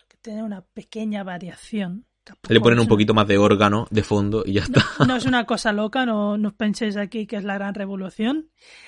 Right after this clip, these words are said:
Speaker 2: Nuevas fanfarrias, como digo yo.
Speaker 1: Y después, eh, lo que comentaba ahora Javi, que iba a comentar yo,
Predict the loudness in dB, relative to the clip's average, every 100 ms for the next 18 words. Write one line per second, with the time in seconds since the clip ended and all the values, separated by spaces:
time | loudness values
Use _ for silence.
0 | -8 2 4 4 0 2 2 2 0 0
1 | 0 2 2 0 -6 -18 2 4 6 4
2 | 0 0 0 -2 -8 _ -6 -2 0 0
3 | 0 -2 -4 -4 -4 -2 -2 -2 0 0
4 | 0 0 -2 -2 -2 -2 -4 -6 -8 -6
5 | -6 -6 -6 -6 -6 -4 -6 -6